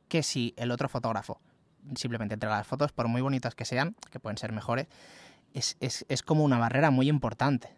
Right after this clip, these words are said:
S-, digo, si solo quieren, si solo quieren fotos, ¿eh? Le estás dando algo que,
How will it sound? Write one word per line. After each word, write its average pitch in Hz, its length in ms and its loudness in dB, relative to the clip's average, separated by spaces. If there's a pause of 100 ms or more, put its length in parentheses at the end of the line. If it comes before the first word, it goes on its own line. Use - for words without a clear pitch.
(160)
S-, - 200 -10
digo, 135 220 -2
si 139 120 -4
solo 127 260 0
quieren, 117 420 -2
si 120 100 -12
solo 123 160 0
quieren 117 220 -2
fotos, - 320 -8
¿eh? - 120 -6
Le - 60 -8
estás 127 180 0
dando 131 260 8
algo 139 260 6
que, 113 180 0